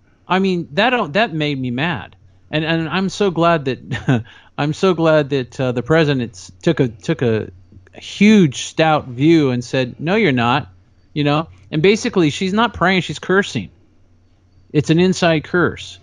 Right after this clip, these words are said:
It's like witchcraft. And I think she is the Wicked Witch of the West. I'm not sure. But, uh, ma-, you know, most people have cars in the garage. She's got brooms. So <laughs> I just, I just think it's, you know, interesting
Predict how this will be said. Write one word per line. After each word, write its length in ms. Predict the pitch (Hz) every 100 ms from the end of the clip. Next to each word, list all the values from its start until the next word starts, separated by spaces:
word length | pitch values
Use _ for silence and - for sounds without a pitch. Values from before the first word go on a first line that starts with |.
| -
It's 120 | 143
like 140 | 160
witchcraft. 680 | 135 170 - 117 - - - - _ -
And 260 | 127 127 123 -
I 100 | 131
think 180 | 135 175
she 180 | - 123
is 160 | 139
the 80 | 113
Wicked 260 | 104 101 101
Witch 280 | 104 101
of 80 | 104
the 160 | 101 90 -
West. 460 | 104 98 87 -
I'm 160 | 101 107
not 180 | 104 98
sure. 300 | - 107 92 - 107 - - -
But, 320 | 123 107 -
uh, 200 | 113 104 - - - _
ma-, 120 | - 151
you 220 | 151 196
know, 120 | 180
most 260 | 175 233 -
people 240 | 220 175
have 200 | 151 127
cars 320 | - 139 143
in 80 | 147
the 80 | 147
garage. 320 | 139 147 147
She's 160 | - 131
got 200 | 123 104
brooms. 460 | 110 107 92 90 - _ _ _ _
So 340 | - - 185 160 - _ _ _ -
<laughs> 440 | 190 - _ _
I 160 | - 185
just, 260 | 185 190 -
I 100 | 190
just 180 | 214 240
think 160 | 233 208
it's, 300 | 180 - -
you 120 | 170
know, 200 | 170 156
interesting 720 | - 190 185 175 - 160 147